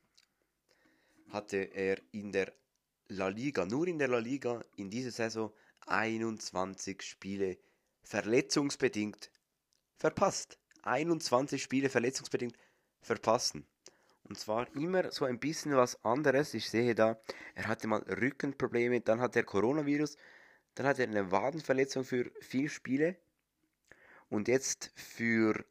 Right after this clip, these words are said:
neun Spiele eine Knieverletzung. Und dann hat er auch mal noch, äh, muskuläre Probleme gehabt. Ich glaube nicht, dass man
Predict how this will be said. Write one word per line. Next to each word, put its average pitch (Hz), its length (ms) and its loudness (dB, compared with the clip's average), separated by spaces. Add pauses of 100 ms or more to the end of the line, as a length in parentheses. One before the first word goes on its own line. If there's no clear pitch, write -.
(240)
neun 131 400 4
Spiele 131 560 2 (280)
eine 117 200 0
Knieverletzung. 110 760 -4 (1900)
Und 180 280 -2
dann 147 120 -2
hat 139 140 -2
er 135 200 0
auch 135 140 0
mal 123 160 0
noch, - 580 -2
äh, 104 240 -2
muskuläre 113 540 -2
Probleme 143 340 -8
gehabt. 131 420 -8 (1300)
Ich - 180 -8
glaube 104 260 -4
nicht, 110 260 -6
dass 98 200 -8 (120)
man 95 280 -8